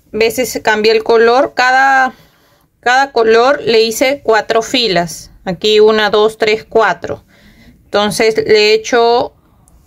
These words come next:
a ver, una, dos, tres, cuatro, cinco, seis, siete, ocho, nueve, diez, once, doce. Doce veces he cambiado el color y en cada fila, eh,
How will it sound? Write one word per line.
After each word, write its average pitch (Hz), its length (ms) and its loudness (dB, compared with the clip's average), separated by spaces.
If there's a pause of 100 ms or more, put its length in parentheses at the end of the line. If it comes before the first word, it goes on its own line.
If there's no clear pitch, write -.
(320)
a 208 100 2
ver, 214 340 -2 (460)
una, 233 340 0
dos, 233 300 0
tres, 233 320 -2
cuatro, 226 380 0
cinco, 226 480 -2
seis, 240 580 -2
siete, 226 760 0
ocho, 220 420 2
nueve, 208 400 0
diez, 214 340 0
once, 226 360 0
doce. 208 500 -2 (480)
Doce 247 420 0
veces 254 340 -2
he 277 100 -2
cambiado 220 360 0
el 226 100 -2
color 226 420 2
y 240 80 -2
en 202 100 -4
cada 208 260 0
fila, 240 480 0 (1040)
eh, 208 380 2